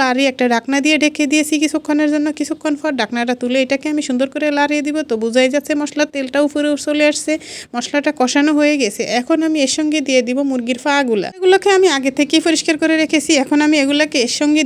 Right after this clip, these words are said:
দিয়ে সুন্দর করে এফিট ওফিট করে সুন্দর করে লাড়িয়ে দিব। অনেকে মুরগির পা খেতে পছন্দ করে না, তো আমার কাছে মুরগির পা খেতে অনেক ভালো লাগে। আর আমার বাচ্চারা মুরগির পা খেতে অনেক পছন্দ করে, ওরা মুরগির পাকে হাত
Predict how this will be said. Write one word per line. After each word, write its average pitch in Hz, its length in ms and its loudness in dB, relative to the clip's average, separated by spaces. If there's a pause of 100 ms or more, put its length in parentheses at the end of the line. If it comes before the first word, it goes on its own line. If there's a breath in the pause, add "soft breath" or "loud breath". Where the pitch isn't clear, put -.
(100)
দিয়ে 285 160 4
সুন্দর 269 340 0
করে 302 180 0
এফিট 269 320 2
ওফিট 262 280 0
করে 285 120 4
সুন্দর 285 280 4
করে 302 240 2
লাড়িয়ে 269 400 2
দিব। 254 180 0 (640)
অনেকে 339 260 4
মুরগির 302 420 4
পা 311 160 2
খেতে 294 280 0 (100)
পছন্দ 294 340 4
করে 311 240 2
না, 302 100 4 (140)
তো 277 60 4 (160)
আমার 277 220 2
কাছে 302 180 0
মুরগির 262 420 2
পা 262 120 2
খেতে 262 260 -2
অনেক 277 260 2
ভালো 285 220 4
লাগে। 285 260 4
আর 285 60 2
আমার 247 200 2
বাচ্চারা 262 380 0
মুরগির 254 380 0
পা 247 140 0
খেতে 254 240 0
অনেক 254 300 2
পছন্দ 277 300 2 (120)
করে, 285 220 4
ওরা 262 140 2
মুরগির 254 400 0
পাকে 262 220 0
হাত 240 200 0